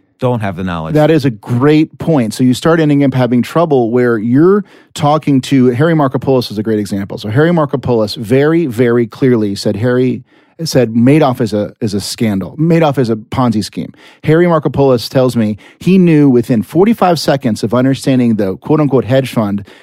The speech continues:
Speaker 2: that Madoff was running that it was a Ponzi scheme. He smelled it right away. He knew the whole thing,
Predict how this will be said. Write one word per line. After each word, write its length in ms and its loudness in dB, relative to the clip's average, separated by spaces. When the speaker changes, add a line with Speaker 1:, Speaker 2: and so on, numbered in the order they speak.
Speaker 2:
that 100 2
Madoff 280 2
was 160 -2
running 280 2
that 160 0
it 40 -4
was 220 -2
a 80 -6
Ponzi 420 0
scheme. 380 -10
He 300 0
smelled 480 0
it 160 0
right 200 2
away. 300 2
He 140 -2
knew 100 0
the 140 -8
whole 240 2
thing, 340 0